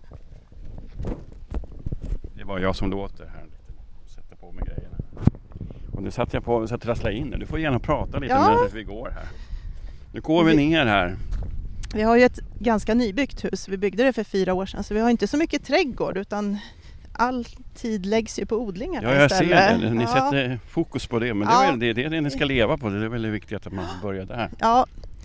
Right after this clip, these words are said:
Speaker 2: Så här är våran lilla humleodling. Vi
Speaker 1: Hummelstörar.
Speaker 2: Ja, vi har,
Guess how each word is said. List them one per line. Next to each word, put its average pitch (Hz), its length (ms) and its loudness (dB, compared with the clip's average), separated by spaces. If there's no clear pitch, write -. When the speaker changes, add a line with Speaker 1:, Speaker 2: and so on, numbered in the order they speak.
Speaker 2:
Så - 200 -6
här 294 240 -2
är 285 80 2
våran 247 280 2
lilla 240 220 -2
humleodling. 233 960 0
Vi 226 120 -8
Speaker 1:
Hummelstörar. 104 960 4
Speaker 2:
Ja, 254 320 -2
vi 226 300 -10
har, 208 380 -10